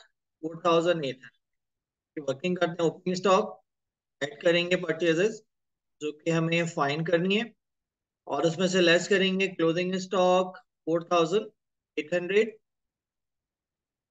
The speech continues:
Cost of goods sold आ जाएगी। अब cost of goods sold कितनी गिवन है क्वेश्चन में? ये ट्रायल बैलेंस में दी हुई है वन लाख ट्वेंटी थाउजेंड।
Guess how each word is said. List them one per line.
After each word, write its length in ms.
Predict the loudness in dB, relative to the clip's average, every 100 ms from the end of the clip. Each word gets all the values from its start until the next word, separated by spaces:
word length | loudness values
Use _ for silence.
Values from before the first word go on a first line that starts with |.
| _ _ _ _ _ -10
Cost 180 | -6 -4
of 80 |
goods 180 | -4 0
sold 200 | 4 4
आ 60 | 6
जाएगी। 320 | 4 4 2
अब 140 | -2 0
cost 240 | -2 -2
of 80 | -4
goods 160 | -6 -2
sold 240 | 0 0
कितनी 320 | -2 -6 -6 -2
गिवन 260 | 0 0 -2
है 80 | -4
क्वेश्चन 400 | -4 -4 -4 -4
में? 320 | -4 -6 -6 -12 _ _ _ _ -12
ये 140 | -10
ट्रायल 300 | -6 0 0 4
बैलेंस 300 | 2 2 -2
में 80 | -2
दी 140 | -2
हुई 140 | 2
है 60 | 2 2
वन 180 | 0 0
लाख 300 | 0 0 -2
ट्वेंटी 280 | -4 -4 -4
थाउजेंड। 380 | -4 -6 -8